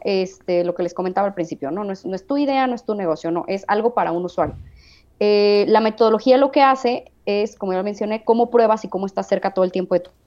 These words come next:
tu usuario. Eh, es, es human cent-, ya, human centric, ¿no? Eh, y, y lo trabajan mucho los diseñadores o los U Xers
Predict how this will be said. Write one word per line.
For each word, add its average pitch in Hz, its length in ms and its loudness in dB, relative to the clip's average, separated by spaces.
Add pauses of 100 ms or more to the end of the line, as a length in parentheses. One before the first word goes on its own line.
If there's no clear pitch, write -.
tu 180 80 -8
usuario. 170 280 -2 (680)
Eh, 196 460 0
es, 208 200 0
es 208 260 -4
human 233 220 0
cent-, 214 240 -2 (560)
ya, 190 260 0 (260)
human 240 200 2
centric, 233 540 0
¿no? - 280 -4
Eh, 185 680 2 (800)
y, 202 120 -4 (140)
y 226 160 0
lo 226 260 4
trabajan 247 360 2
mucho 277 240 0
los 262 120 2
diseñadores 208 680 0
o 190 40 -6
los 180 200 -2
U 196 120 0
Xers 202 500 -2